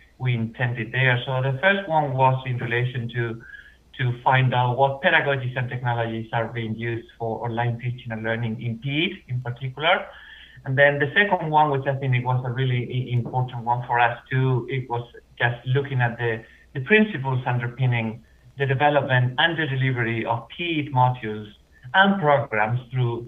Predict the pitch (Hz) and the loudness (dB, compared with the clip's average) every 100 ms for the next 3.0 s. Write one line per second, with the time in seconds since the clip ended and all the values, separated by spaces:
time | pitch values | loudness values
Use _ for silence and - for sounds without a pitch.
0 | 135 127 123 110 123 127 123 120 120 120 | -6 -2 -2 -4 -6 -4 -4 -2 0 0
1 | 120 127 135 151 190 202 - _ - - | 2 2 2 0 -4 -6 -12 _ -20 -20
2 | - - 143 139 156 156 156 147 147 143 | -20 -8 -4 2 2 2 2 4 4 2